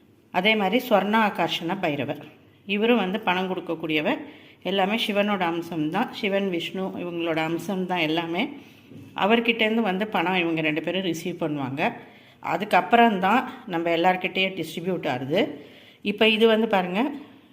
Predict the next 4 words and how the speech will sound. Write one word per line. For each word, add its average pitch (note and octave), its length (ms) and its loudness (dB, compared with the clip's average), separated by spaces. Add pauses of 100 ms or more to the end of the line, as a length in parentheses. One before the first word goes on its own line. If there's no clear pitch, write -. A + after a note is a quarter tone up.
(160)
கஜலக்ஷ்மி, F#3+ 640 0 (680)
இங்க A3 180 4
வந்து G3+ 300 2 (760)
விஷ்ணு, A3+ 320 0